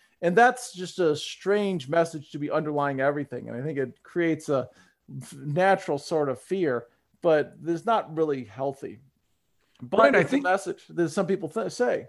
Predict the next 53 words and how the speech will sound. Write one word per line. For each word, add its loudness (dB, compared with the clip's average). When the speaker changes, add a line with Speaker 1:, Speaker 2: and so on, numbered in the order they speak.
Speaker 2:
Boy, 2
we 4
read 2
something, 2
a 2
paragraph 2
almost -6
a 0
year 4
ago 4
where 2
there 0
was 0
a, 2
a, -6
a -4
woman 4
who 6
wrote 4
about 2
as -2
a -8
kid, 0
she -10
was -6
a -8
part 0
of -2
a -4
cult, 0
and 0
they -2
were -4
all 0
waiting -2
for -2
the -2
aliens 2
to -4
come 0
and 0
take -2
them -2
to -4
Venus, 0
I -8
think, -10
or -8
something -6
like -8
that, -6
right? -4
And 0